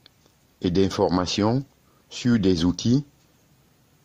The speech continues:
qui vont vous permettre de vous accompagner au quotidien dans votre mission de délégué à la protection de données.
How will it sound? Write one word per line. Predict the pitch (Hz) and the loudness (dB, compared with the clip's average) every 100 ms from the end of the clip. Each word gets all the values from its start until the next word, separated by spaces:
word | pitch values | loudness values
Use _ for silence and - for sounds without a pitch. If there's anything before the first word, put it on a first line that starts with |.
| _ _ _ _ _ _ _ | _ _ _ _ _ _ _
qui | - 131 | -6 -2
vont | 110 113 | 0 0
vous | 98 101 | 0 0
permettre | - 90 95 127 120 - 82 80 _ - | 0 2 2 0 -2 -4 -6 -6 _ -10
de | 82 85 | -4 -4
vous | 85 92 90 | -2 -2 0
accompagner | 82 82 - _ - 80 80 85 90 107 127 - _ _ _ _ _ - - | 0 -4 -8 _ -4 -2 -2 0 0 0 -2 -8 _ _ _ _ _ -18 -6
au | 95 | -4
quotidien | - 92 90 87 92 113 143 - _ _ _ _ _ _ - | -2 -2 -2 -2 0 0 -2 -8 _ _ _ _ _ _ -4
dans | 90 101 | -2 0
votre | 104 107 - | 0 0 0
mission | 87 85 - 98 107 107 | 0 0 -2 -2 -2 -4
de | 85 | -4
délégué | 80 87 85 80 95 107 - | 0 0 0 0 0 -2 -4
à | 92 | -4
la | 90 | -4
protection | - 80 80 80 - 92 | -4 -4 -4 -6 -2 -2
de | 92 76 | -2 -4
données. | 71 113 113 85 | 0 2 2 -2